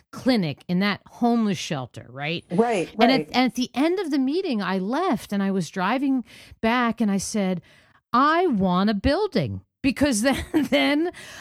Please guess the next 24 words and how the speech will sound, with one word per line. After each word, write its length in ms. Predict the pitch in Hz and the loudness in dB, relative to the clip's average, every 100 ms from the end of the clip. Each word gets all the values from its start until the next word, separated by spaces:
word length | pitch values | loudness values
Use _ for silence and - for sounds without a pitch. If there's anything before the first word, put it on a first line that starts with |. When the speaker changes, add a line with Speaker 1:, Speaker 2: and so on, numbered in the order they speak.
| 233 | -4
Speaker 1:
like, 180 | 254 247 | -2 0
I 120 | 277 | 0
can 160 | - 262 | 0 0
tell 320 | - 254 247 | 0 0 0
all 160 | 240 233 | 0 0
these 240 | 233 220 | 0 -2
stories. 560 | - 294 403 359 214 180 | -2 -2 0 2 0 0
And 240 | 214 240 | 0 0
then 240 | 247 247 208 - | 2 0 -2 -6
the 140 | - 220 | 0 2
next 560 | 214 277 - - - | 2 0 -2 -6 -4
day, 500 | 190 147 131 120 190 - _ _ _ _ _ | -2 -2 -2 -2 -4 -6 _ _ _ _ _
I 100 | 254 | 0
said, 280 | 247 285 240 _ _ _ - | 0 0 -2 _ _ _ 0
"Oh, 420 | 349 370 156 101 - _ _ 233 | 2 2 -2 -6 -14 _ _ 0
the 80 | |
building 500 | 170 220 311 440 226 | 2 2 2 2 0
is 140 | 147 - | 0 -2
just 200 | 160 - | -4 -4
a 80 | 104 | 0
prop 640 | - - 226 339 - - - - | 0 2 4 2 0 -2 -2 -2
for 160 | - 214 | -2 0
storytelling." 840 | - 285 539 151 170 151 127 92 - _ _ 185 | 0 0 2 2 2 0 -2 -6 -14 _ _ 0
Speaker 2:
Right, 360 | 185 202 147 | 0 0 -6